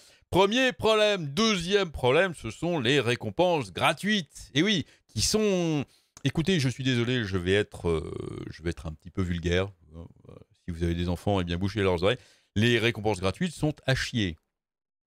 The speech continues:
Je pèse mes mots. Euh, c'est moche. C'est très, très moche. D'ailleurs, je, j'en avais parlé un petit peu quand je faisais, quand j'ai fait des vidéos, un live et trucs.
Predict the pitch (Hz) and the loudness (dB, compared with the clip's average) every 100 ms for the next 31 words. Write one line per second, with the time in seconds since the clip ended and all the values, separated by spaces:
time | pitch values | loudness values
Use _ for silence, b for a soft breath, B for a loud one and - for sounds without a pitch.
0 | _ 110 95 98 143 139 104 104 92 87 | _ 0 2 4 4 4 0 0 0 0
1 | 101 147 180 b b b 104 110 107 104 | 0 0 -2 b b b 2 4 4 4
2 | 101 98 95 92 87 - - - - - | 2 0 -2 -4 -2 -2 0 -2 -2 -6
3 | - 113 101 101 - - - - - - | 0 2 2 0 -2 -14 -16 -10 -8 -4
4 | - 160 - 98 113 151 - 101 98 110 | -2 0 0 2 2 0 -4 -2 0 0
5 | 101 80 87 90 80 85 87 - 92 104 | -2 -2 -2 -2 -2 -2 -2 0 2 2
6 | 92 - _ 107 107 87 82 78 - 82 | -2 -8 _ -4 -4 -4 -6 -8 -8 -2
7 | 87 82 82 78 - 82 78 90 87 76 | -2 0 -4 -8 -8 -10 -6 -6 -4 0
8 | 90 101 85 - 147 | 0 0 -2 -4 -6